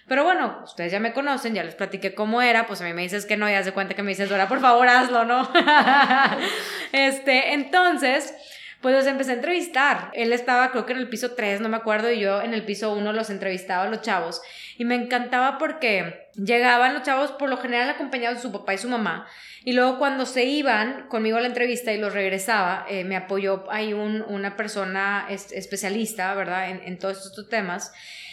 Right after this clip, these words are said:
Y cuando yo regresaba con ellos y los regresaba con sus papás, sus papás me decían, "Mira, ahora,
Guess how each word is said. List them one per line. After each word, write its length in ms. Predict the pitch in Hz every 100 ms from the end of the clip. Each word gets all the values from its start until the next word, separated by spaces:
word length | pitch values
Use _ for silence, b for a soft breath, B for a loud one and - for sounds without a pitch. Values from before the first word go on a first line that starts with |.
| B B
Y 100 | 269
cuando 240 | 277 277 285
yo 160 | 277
regresaba 560 | 285 359 359 330 285 277
con 160 | 285
ellos 300 | 269 240 220
y 40 | 220
los 120 | 220
regresaba 320 | 220 208 214
con 100 | 240
sus 160 | 240 262
papás, 380 | 247 208 208 - b b b
sus 160 | - 220
papás 500 | 226 233 226 240 -
me 140 | 247 240
decían, 460 | 233 226 190 185 -
"Mira, 280 | 220 220 202
ahora, 440 | 190 170 -